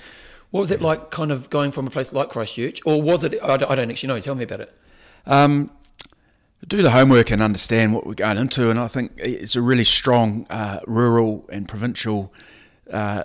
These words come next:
Speaker 2: city and, and province, so
Speaker 1: Mm-hmm.
Speaker 2: Invercargill, and then, um, the pr-, provincial, uh, towns around it. Um, people are at the heart of that. Aw-,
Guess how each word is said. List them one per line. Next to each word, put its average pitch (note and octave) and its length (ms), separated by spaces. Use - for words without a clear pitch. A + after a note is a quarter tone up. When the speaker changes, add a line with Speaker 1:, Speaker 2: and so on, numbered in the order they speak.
Speaker 2:
city A#2 500
and, G2+ 140
and G2+ 240
province, C3 500
so - 240
Speaker 1:
Mm-hmm. A2 160
Speaker 2:
Invercargill, A2 520
and G2+ 100
then, G2+ 240
um, F#2+ 220
the F#2 100
pr-, - 200
provincial, G2+ 640
uh, G#2+ 140
towns A2 440
around G#2 340
it. - 140
Um, G2+ 360
people G#2 600
are G2+ 140
at - 120
the - 60
heart G#2 360
of G#2+ 100
that. B2+ 300
Aw-, G#2+ 220